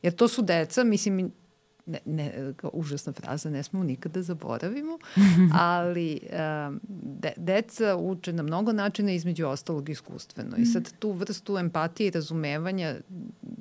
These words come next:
Speaker 1: druge, em, druge osobe, često u psihologiji kažu to je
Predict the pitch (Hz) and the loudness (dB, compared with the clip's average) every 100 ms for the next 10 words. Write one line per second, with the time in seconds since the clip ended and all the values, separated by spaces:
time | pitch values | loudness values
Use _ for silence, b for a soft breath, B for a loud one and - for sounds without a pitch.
0 | - 151 151 160 151 165 175 156 156 135 | -12 -10 -8 -6 -4 -2 -2 -4 -4 -4
1 | 117 - 190 196 165 135 127 120 - 139 | -4 -8 -12 -12 -8 -6 -6 -6 -8 -12
2 | - B B B B - 147 170 170 165 | -16 B B B B -10 -4 -2 0 -2
3 | 107 110 - 220 202 190 170 - 139 165 | -2 -4 -4 -4 -2 -2 -2 -4 -4 -2
4 | - 170 160 - 139 131 143 170 170 160 | -4 -4 -6 -4 -4 -2 -2 -6 -2 -4
5 | 143 - 123 | -4 -6 -6